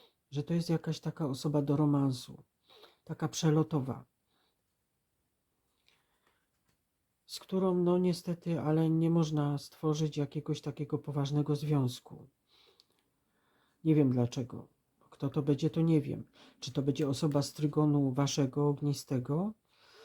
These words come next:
Baran, lew, strzelec? Nie wiem. Może tak być, a może tylko właśnie tak powiedziałam, ta energia. Natomiast co osoba o was myśli?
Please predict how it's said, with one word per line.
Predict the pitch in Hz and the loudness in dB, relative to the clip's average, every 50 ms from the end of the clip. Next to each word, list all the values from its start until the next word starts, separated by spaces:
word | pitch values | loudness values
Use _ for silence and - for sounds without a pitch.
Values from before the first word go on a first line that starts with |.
| - - _ _ _ _ _ _ _ _ _ _ _ _ - | -20 -20 _ _ _ _ _ _ _ _ _ _ _ _ -8
Baran, | 143 139 143 147 147 143 143 | -2 0 2 2 4 4 4
lew, | 143 139 131 - | 2 0 -2 -4
strzelec? | - - - 151 131 127 123 135 170 202 - - - - _ _ _ _ _ _ _ _ _ _ _ _ _ _ _ _ _ _ _ _ _ _ _ _ _ _ _ _ _ _ _ _ _ _ _ _ _ _ _ _ _ _ _ _ _ _ _ _ _ _ _ _ _ _ _ - | -8 -8 -4 -2 -2 0 0 0 -2 -4 -6 -10 -20 -20 _ _ _ _ _ _ _ _ _ _ _ _ _ _ _ _ _ _ _ _ _ _ _ _ _ _ _ _ _ _ _ _ _ _ _ _ _ _ _ _ _ _ _ _ _ _ _ _ _ _ _ _ _ _ _ 0
Nie | 175 160 143 | 2 2 4
wiem. | 131 135 135 151 185 226 247 247 - - _ _ - - - - _ - | 4 4 4 4 4 2 0 -2 -4 -10 _ _ -20 -20 -20 -20 _ -4
Może | 156 156 180 208 | -2 0 0 0
tak | 196 - 180 160 160 | 0 0 0 0 2
być, | 170 202 208 - | 2 2 0 0
a | - 170 | -2 -2
może | 185 202 202 214 214 | 0 0 0 0 0
tylko | 214 - 214 208 - 208 | 0 -2 -2 -2 -2 -4
właśnie | 196 - 196 190 - 196 175 | -2 -2 -2 -2 -2 -2 -2
tak | 175 180 175 175 | -2 -2 -4 -2
powiedziałam, | - 175 165 - 165 170 170 170 | -4 -4 -2 -2 0 0 0 0
ta | 165 170 160 160 | 0 2 2 2
energia. | 160 156 151 143 143 139 123 120 123 | 4 4 4 2 2 2 0 0 0
Natomiast | 127 127 127 - 147 139 143 143 135 - - | 0 0 0 0 0 2 2 2 0 -2 -2
co | - 170 180 190 185 | 0 0 2 2 2
osoba | 180 180 - 180 175 170 170 165 | 0 0 -2 -2 0 2 4 4
o | 165 160 | 4 4
was | 151 156 151 147 - | 2 2 0 -2 0
myśli? | 156 147 143 139 - - - 156 170 202 233 247 247 | 0 0 0 0 -2 -4 -2 -2 0 0 0 0 -2